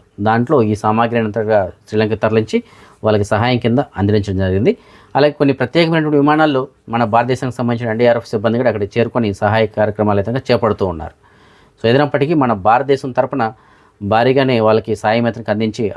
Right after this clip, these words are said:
ఆదుకుంటున్నారు. మన భారతదేశం ఏ దేశం ఆపదలో ఉన్నా సరే వాళ్ళని మ్యాక్సిమం ఆదుకోవడానికే చూస్తుంది. So వాళ్ళకి సహాయ సహకారాలు అందించడానికే మనం ఎప్పుడు కానీ ట్రై చేస్తూ ఉంటాం. So అందులో భాగంగానే ఆఫ్ఘనిస్తాన్కి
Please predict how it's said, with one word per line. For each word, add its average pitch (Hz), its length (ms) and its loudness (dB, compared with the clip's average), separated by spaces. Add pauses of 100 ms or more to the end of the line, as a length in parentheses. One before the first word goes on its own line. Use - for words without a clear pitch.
ఆదుకుంటున్నారు. 92 580 -4 (800)
మన 151 100 2 (140)
భారతదేశం 196 500 2 (300)
ఏ 175 40 4 (140)
దేశం 190 200 0 (160)
ఆపదలో 143 400 2
ఉన్నా 127 140 0 (100)
సరే 135 180 2 (800)
వాళ్ళని 117 280 4
మ్యాక్సిమం 151 440 2 (220)
ఆదుకోవడానికే 135 640 2 (120)
చూస్తుంది. 90 380 -8 (380)
So - 120 -14
వాళ్ళకి 107 320 2
సహాయ 123 320 2
సహకారాలు 117 340 2
అందించడానికే 110 540 -4
మనం 101 120 -2 (260)
ఎప్పుడు 113 240 -6
కానీ 113 200 0
ట్రై 104 180 2
చేస్తూ 92 280 -2
ఉంటాం. - 160 -14 (440)
So - 140 -4
అందులో 139 280 2
భాగంగానే 143 340 0 (580)
ఆఫ్ఘనిస్తాన్కి 180 720 0